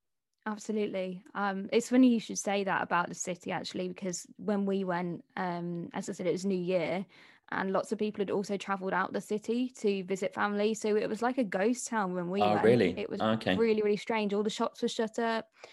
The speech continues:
Speaker 2: Oh, wow.
Speaker 1: Um,
Speaker 2: Yeah.
Speaker 1: yeah. So very, very strange. But yeah, I've literally after that, after visiting that, so I think we did it all in the morning.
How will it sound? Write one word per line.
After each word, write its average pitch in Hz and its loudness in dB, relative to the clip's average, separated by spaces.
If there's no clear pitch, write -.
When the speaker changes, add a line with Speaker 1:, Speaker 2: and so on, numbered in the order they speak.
Speaker 2:
Oh, 113 2
wow. 185 6
Speaker 1:
Um, 190 -4
Speaker 2:
Yeah. - -8
Speaker 1:
yeah. 214 4
So 208 2
very, 214 4
very 202 4
strange. 208 0
But 208 4
yeah, 220 6
I've 208 4
literally 247 4
after 214 0
that, 214 0
after 208 -2
visiting 208 2
that, 190 2
so - -2
I 202 2
think 220 -4
we 220 -4
did 202 0
it - 0
all 208 2
in 196 0
the 190 0
morning. 190 0